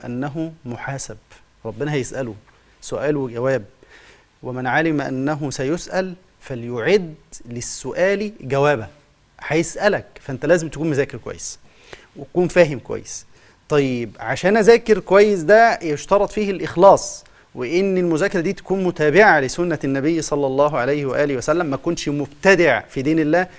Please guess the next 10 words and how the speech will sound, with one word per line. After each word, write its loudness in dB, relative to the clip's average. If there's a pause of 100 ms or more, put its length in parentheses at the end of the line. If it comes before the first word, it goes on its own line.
(140)
كان -4
ابن -2
مسعود -2
يقول: -2
"يا 0
أيها -4
الناس -4
اتبعوا 4 (260)
ولا 4
تبتدعوا 0